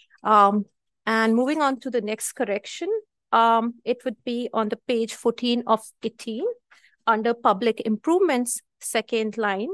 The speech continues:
it should be, um, uh, we should omit out street trees. So street trees are not proposed as part of the project. Um, and then, uh, finally, it should be,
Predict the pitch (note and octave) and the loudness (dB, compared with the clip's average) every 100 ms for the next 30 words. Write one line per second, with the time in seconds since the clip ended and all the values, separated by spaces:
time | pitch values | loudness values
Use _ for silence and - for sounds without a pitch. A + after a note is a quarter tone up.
0 | F#4+ _ - A3+ - G#3+ G3 A#3 A3+ A3+ | -12 _ -10 -8 -6 -8 -6 -6 -6 -6
1 | - G#3 G#3 G#3 G3+ G#3 G#3+ G3+ C4 D#4 | -4 -4 -2 -4 -6 -4 -4 -4 -6 -6
2 | B3+ B3+ A#3+ A#3+ - G#3 G#3+ G#3+ - - | -2 0 2 0 2 2 2 -2 -8 -4
3 | D4 C#4+ - E3+ - - G#3+ G#3 - C4 | -4 -4 -4 -4 -4 -2 -2 -2 -2 -2
4 | A#3+ - B3 A#3 A3 G#3+ G#3 G3+ G3+ _ | -2 -2 -2 0 2 4 4 2 0 _
5 | B3+ - A3 G3 G3+ - G3 G3 - G3+ | -6 -2 -2 0 -2 -4 -4 -4 -2 -4
6 | G3 F3+ G#3+ - - G#3+ - G4 - - | -4 -8 -14 -10 -10 -8 -8 -8 -10 -20
7 | - - - _ - A3 G#3+ G#3+ G#3+ - | -20 -20 -20 _ 0 4 4 4 0 -6
8 | _ _ G#3 G#3+ G#3+ A3 G#3 G#3+ G#3 G#3 | _ _ -6 -2 0 0 0 0 0 0
9 | G#3+ G#3+ G#3 G3+ G3+ G3 - A#3 A3+ A3 | -2 -4 -2 0 0 0 0 2 0 -4
10 | A#3 A#3+ A3+ G3+ - - - A#3 G3 A#3 | -4 -6 -8 -12 -12 -14 -8 -10 -8 -8
11 | A3 A3 A#3 A#3+ | -6 -6 -8 -10